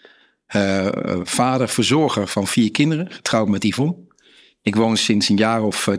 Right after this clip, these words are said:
tien in het mooie Noord-Hollandse Horen. En ik heb inderdaad een, een ander verleden bij Defensie dan gemiddeld, eh, als militair. Ik ben namelijk in negentien drieënnegentig begonnen als burger, eh, eh, H R-medewerker bij de Landmacht.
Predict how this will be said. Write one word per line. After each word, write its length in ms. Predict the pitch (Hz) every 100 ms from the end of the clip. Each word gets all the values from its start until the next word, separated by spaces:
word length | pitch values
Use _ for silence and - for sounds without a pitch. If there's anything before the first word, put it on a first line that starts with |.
| -
tien 280 | 120 104 -
in 160 | 101
het 140 | 92 110
mooie 460 | 107 104 98 98
Noord-Hollandse 600 | 104 104 95 110 101 -
Horen. 600 | 92 127 151 214 214 - _ - - - - _
En 100 | -
ik 60 | 113
heb 120 | 123
inderdaad 460 | 131 123 139 139 143
een, 140 | 131 127
een 280 | 123 120 123
ander 240 | 156 143
verleden 460 | - 131 143 139 113
bij 160 | 127
Defensie 340 | 123 131 127 120
dan 240 | 117 110
gemiddeld, 540 | - 127 - 214 - -
eh, 200 | - -
als 100 | 101
militair. 500 | 104 101 110 131 - - - - - -
Ik 100 | 117
ben 100 | 120
namelijk 300 | 123 123 120
in 120 | 120
negentien 480 | 120 120 - 120 107
drieënnegentig 580 | 127 165 165 139 117 110
begonnen 380 | - 123 113 -
als 280 | 101 101
burger, 600 | 90 180 170 - - - - _ -
eh, 340 | 104 98 95
eh, 400 | - - 98 92
H 240 | 98 110 143
R-medewerker 560 | 120 101 98 98 95
bij 120 | 87 85
de 60 |
Landmacht. 600 | 95 120 - 170 - -